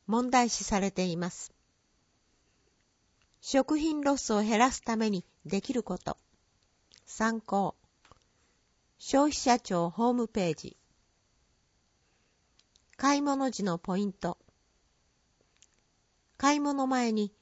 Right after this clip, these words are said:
冷蔵庫や食品庫にある食材をチェックする。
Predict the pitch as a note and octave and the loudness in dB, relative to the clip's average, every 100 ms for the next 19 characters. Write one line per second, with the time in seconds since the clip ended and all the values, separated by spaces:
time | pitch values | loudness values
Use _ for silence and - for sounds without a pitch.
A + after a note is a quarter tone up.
0 | _ _ G#3 C4+ C4+ C4+ B3+ - F3+ F3 | _ _ 4 6 6 4 2 2 -2 0
1 | - - - A#3+ - C4+ C#4+ B3+ G#3+ G#3 | -2 -8 -6 -6 -4 -4 -4 -4 -2 -2
2 | G3 F3+ - A3+ - G#3+ A#3 G#3+ F#3+ - | -2 -2 -4 -6 -4 0 2 2 -4 -2
3 | A3 - - - F3 D#3+ | -4 -4 -10 -8 -6 -8